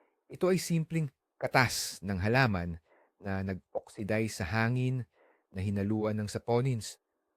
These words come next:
mga substance na matatagpuan sa maraming halaman at kayang magpabula. Ibig sabihin, lalabas ang bula kahit hindi mapait ang pipino. Kaya pala, hindi pala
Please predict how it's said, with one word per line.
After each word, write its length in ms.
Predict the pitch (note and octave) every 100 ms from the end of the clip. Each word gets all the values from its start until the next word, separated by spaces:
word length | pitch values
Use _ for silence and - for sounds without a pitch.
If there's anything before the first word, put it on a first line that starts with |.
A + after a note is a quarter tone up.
| _
mga 180 | F#2 F#2
substance 640 | - G2+ G2 - G#2+ G#2
na 100 | G#2
matatagpuan 880 | F#2+ G2+ G2+ G2+ - - - G#2+ A2
sa 140 | G2+
maraming 480 | E2+ F2 F#2 G2+ G#2+
halaman 580 | G#2+ A#2 C3 A2+ G2+ G#2 - _ -
at 160 | D#3 D#3 _
kayang 400 | G2+ F#2+ G2 G#2
magpabula. 640 | G#2 G#2 G#2+ A2 B2+ C3 - _ _ _ _ _ _ _ _
Ibig 240 | - B2 A#2
sabihin, 560 | B2 B2 A#2 G#2+ G#2 _ _ _ _
lalabas 480 | D3+ F#3+ G3 E3 C#3+
ang 160 | A#2 G2+
bula 320 | G2+ G2 - _ -
kahit 240 | A2 A2+ - A2
hindi 240 | G#2 G#2
mapait 400 | G2 - A2 G#2+ -
ang 80 | G2+
pipino. 480 | G#2+ - G2 F#2+ - _ _ _ _ _ _ _ _ _
Kaya 320 | - B2 A#2
pala, 320 | A2+ A#2 G2+ - _ _ _
hindi 320 | - A2 C#3 E3+
pala 400 | D3+ B2 A2+